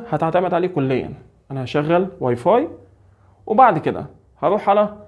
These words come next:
سمارت فيو، نفس اسم التطبيق، نفس اسم الايقونه اللي موجوده في تليفون سامسونج، سمارت فيو. بعد كده ادوس على سكرين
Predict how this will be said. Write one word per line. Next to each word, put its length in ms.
سمارت 420
فيو، 440
نفس 280
اسم 240
التطبيق، 500
نفس 260
اسم 260
الايقونه 560
اللي 220
موجوده 280
في 80
تليفون 260
سامسونج، 420
سمارت 440
فيو. 320
بعد 220
كده 160
ادوس 180
على 260
سكرين 680